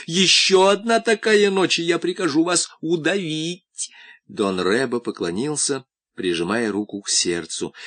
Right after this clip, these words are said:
«После покушения у меня болит голова!» Он внезапно замолчал и тупо уставился на свой живот.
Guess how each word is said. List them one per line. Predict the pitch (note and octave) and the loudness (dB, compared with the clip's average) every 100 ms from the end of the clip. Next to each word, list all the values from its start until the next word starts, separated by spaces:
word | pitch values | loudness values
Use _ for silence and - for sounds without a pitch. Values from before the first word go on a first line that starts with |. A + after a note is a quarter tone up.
| - - | -18 0
«После | A#2 D#3 D#3 E3+ | 4 6 4 4
покушения | E3+ E3 D#3+ D#3+ - D3+ C#3 C3+ | 0 -2 -4 -4 0 0 0 -2
у | C3 | -4
меня | C#3+ C#3+ D#3+ | -2 -2 0
болит | D3+ D#3+ E3+ F#3 | 2 2 0 -2
голова!» | E3 F3+ F#3 F#3 F3 F3 D3+ C3+ - _ _ _ _ _ _ _ _ _ | 0 2 2 0 -2 0 0 -2 -6 _ _ _ _ _ _ _ _ _
Он | - G2+ | -4 -2
внезапно | G2+ A2 G#2+ C#3+ C3+ | 2 2 2 0 0
замолчал | F#2+ F#2+ F#2 - B2+ E3 E3+ _ _ _ _ _ | -2 -2 -2 0 0 0 -2 _ _ _ _ _
и | - F#2+ F2+ | -6 -4 -4
тупо | - F#3+ G3+ | 0 0 2
уставился | F3 E3+ - D3+ D3+ D3 - | -2 0 0 0 -2 -2 -4
на | A#2 | -4
свой | G#2 A2 C3+ | -4 -2 -2
живот. | A#2 B2 F#2+ E2+ D#2+ | -2 -4 -2 -2 -4